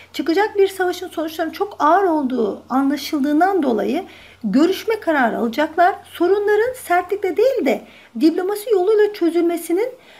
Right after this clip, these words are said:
e, farkına varacaklar. İşte bu konudaki ilk arkadaşlar önemli manevralardan biri salt bir anlaşmasıdır. salt bir anlaşmasıyla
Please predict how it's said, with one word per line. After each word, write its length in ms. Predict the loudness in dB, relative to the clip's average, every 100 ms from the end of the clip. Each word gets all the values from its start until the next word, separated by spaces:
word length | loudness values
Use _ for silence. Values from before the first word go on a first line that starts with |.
| -10
e, 260 | 0 2 2
farkına 500 | 4 2 2 2 4
varacaklar. 600 | 4 2 0 0 0 0
İşte 220 | -2 -2 -2
bu 80 | -2
konudaki 500 | 0 0 0 -4 -8 -2
ilk 360 | -2 -2 -10 -4
arkadaşlar 520 | -2 0 0 -2 -2
önemli 300 | 0 2 4
manevralardan 960 | 2 2 2 2 2 2 0 -2 -2 2
biri 320 | 4 2 -2 -8 -20 -20 -6
salt 320 | -2 0 2
bir 100 | 4
anlaşmasıdır. 680 | 4 4 0 -4 -10 -6 -4
salt 340 | 0 0 0 -2
bir 60 |
anlaşmasıyla 920 | 0 2 0 -2 -6 -2 0 2 0